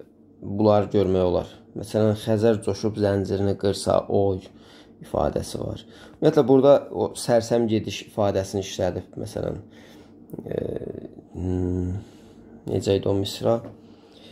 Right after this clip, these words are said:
E, hökm et,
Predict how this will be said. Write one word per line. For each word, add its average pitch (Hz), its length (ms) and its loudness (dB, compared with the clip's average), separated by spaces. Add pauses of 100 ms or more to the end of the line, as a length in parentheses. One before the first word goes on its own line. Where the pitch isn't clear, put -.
(1800)
E, - 60 0 (1500)
hökm 143 320 2
et, 110 220 -2